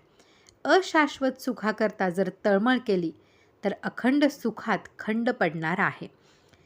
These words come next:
सर्वांचे बोलणे ऐकून घेणे, त्यातून सार असेल ते घेणे, परंतु त्याबरोबर आपली मती मलिन व भ्रष्ट न करणे, स्नेहापत्य अगर दुसरे याचा लाभ खरा समजून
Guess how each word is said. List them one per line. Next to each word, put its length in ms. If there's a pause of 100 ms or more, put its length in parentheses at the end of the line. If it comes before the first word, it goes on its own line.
(300)
सर्वांचे 540
बोलणे 420
ऐकून 440
घेणे, 320 (540)
त्यातून 340
सार 440 (120)
असेल 520
ते 120
घेणे, 320
परंतु 460
त्याबरोबर 720 (580)
आपली 360
मती 720 (280)
मलिन 460
व 140
भ्रष्ट 400
न 300
करणे, 420 (520)
स्नेहापत्य 1160 (400)
अगर 280
दुसरे 580 (140)
याचा 360
लाभ 300 (160)
खरा 280
समजून 580